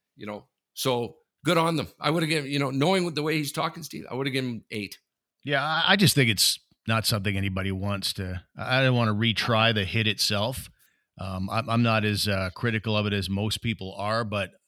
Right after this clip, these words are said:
Speaker 2: I do think that a suspension was warranted just because we're in twenty twenty-one and we're now at a stage where the onus is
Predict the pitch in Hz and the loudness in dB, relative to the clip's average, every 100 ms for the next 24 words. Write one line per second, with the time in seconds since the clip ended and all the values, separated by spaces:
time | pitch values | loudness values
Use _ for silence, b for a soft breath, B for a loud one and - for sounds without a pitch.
0 | _ - 104 107 113 104 104 101 95 - | _ -12 -8 -4 -4 -2 -4 -2 -6 -8
1 | - 98 95 - 107 101 - 123 117 104 | -14 -14 -10 -4 -2 -2 -2 0 0 0
2 | 98 87 90 117 117 101 98 104 - 110 | 0 -2 -4 0 0 0 -2 -4 -4 -4
3 | 101 104 92 - 107 104 - 104 92 90 | -2 -2 -4 -4 -4 -4 -2 -4 -4 -4
4 | 113 98 90 92 b b b b 120 117 | -4 -4 -4 -8 b b b b 0 2
5 | 113 113 104 101 - 104 104 - 107 104 | 2 2 0 0 0 0 0 -2 -2 -2
6 | 101 101 117 123 131 127 101 | -2 -2 -2 0 0 -2 -4